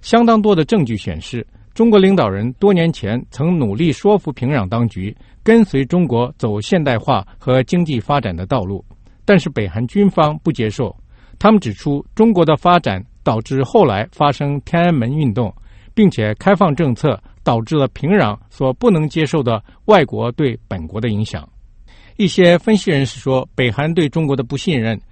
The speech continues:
在二零零六年达到了高峰。那一年，北韩进行了核武器试验。之后呢，中国加入了联合国安理会，其他成员国的队伍，一致谴责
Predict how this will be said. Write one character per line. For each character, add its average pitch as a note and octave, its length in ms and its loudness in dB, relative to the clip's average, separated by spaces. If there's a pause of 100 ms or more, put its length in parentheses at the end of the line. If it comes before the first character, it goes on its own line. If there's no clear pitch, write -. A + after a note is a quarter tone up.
(180)
在 D3+ 300 2 (280)
二 G#3 180 6
零 D#3+ 240 0
零 C#3+ 240 -2
六 F#3 180 2
年 G#2 260 -4 (140)
达 A#2 160 -2
到 C#3 140 0
了 G#2 100 -2
高 C#3 220 -2
峰。 C3 260 -6 (320)
那 A3+ 120 2
一 C3+ 120 2
年， F#2+ 260 -8 (360)
北 C#3+ 160 4
韩 C3+ 240 -2
进 F#3 160 -2
行 B2 180 -4
了 B2+ 160 -2
核 D#3+ 220 -4
武 A2+ 140 -6
器 - 180 -10
试 - 200 -10
验。 G#2+ 180 -6 (240)
之 D#3 120 -4
后 D#3 200 0
呢， G#2 140 -4 (280)
中 A#3 200 2
国 D#3 200 0
加 E3+ 180 2
入 E3 140 2
了 B2 220 0
联 D3 180 -2
合 D#3+ 100 -2
国 A#2 200 -4
安 D#3 240 -4
理 F2 120 -8
会， A2+ 280 -6 (400)
其 - 160 -4
他 E3 220 2
成 D#3 200 -6
员 D#3+ 140 0
国 A2+ 120 -4
的 C3 80 -2
队 D#3 200 0
伍， D2+ 240 -12 (420)
一 F#3 160 -2
致 G#3 160 -4
谴 G2 260 -6
责 G#2+ 280 -8